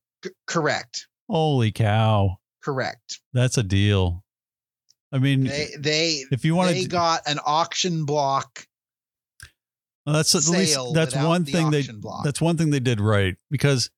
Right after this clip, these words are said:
Speaker 2: they wanna, if they wanna dip their toe into the Asian market, they do this with a lot of things. They do this with ama Waterways, with river cruising. They're like, "Let's see if we can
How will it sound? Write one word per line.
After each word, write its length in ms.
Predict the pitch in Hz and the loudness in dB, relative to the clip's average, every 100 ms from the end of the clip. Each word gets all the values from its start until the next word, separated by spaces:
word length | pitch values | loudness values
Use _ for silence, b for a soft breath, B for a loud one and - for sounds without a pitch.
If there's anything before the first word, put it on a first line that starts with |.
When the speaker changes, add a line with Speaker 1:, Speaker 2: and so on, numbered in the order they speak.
| _ _ _ - | _ _ _ -4
Speaker 2:
they 160 | 135 139 | 0 2
wanna, 220 | 143 127 | 2 0
if 120 | 127 | 0
they 140 | 143 | 0
wanna 220 | 147 143 117 | 2 0 0
dip 260 | 135 - | -2 0
their 160 | 123 120 | -2 0
toe 300 | - 120 117 | 2 2 4
into 240 | 117 117 | 2 2
the 320 | 104 101 98 - _ _ | 4 4 2 -2 _ _
Asian 400 | 135 120 110 110 | 2 2 4 4
market, 520 | 104 107 104 101 90 - _ _ _ _ _ _ _ - | 4 4 2 2 -2 -4 _ _ _ _ _ _ _ -4
they 80 | 175 | -2
do 220 | 165 208 214 | 0 0 2
this 260 | 165 - | 2 2
with 140 | 127 117 | 0 0
a 60 | |
lot 260 | 104 104 110 | 2 2 2
of 80 | 101 | 2
things. 280 | 87 85 - _ _ _ - | 2 0 -4 _ _ _ -4
They 160 | 135 | -2
do 260 | 127 135 127 | 0 2 2
this 320 | 120 107 - | 2 0 0
with 260 | 107 98 - | 0 0 0
ama 300 | 127 120 117 | 0 2 2
Waterways, 520 | 107 113 117 113 117 101 | 2 2 2 2 2 0
with 160 | 92 | 0
river 240 | 107 104 113 | 2 2 0
cruising. 580 | - 120 113 117 117 | 0 2 2 2 2
They're 120 | 107 104 | 2 2
like, 220 | 101 127 | 2 0
"Let's 180 | 123 - | 0 2
see 180 | 131 | 2
if 140 | 123 - | 0 0
we 140 | 113 | 0
can 280 | 110 101 | 2 0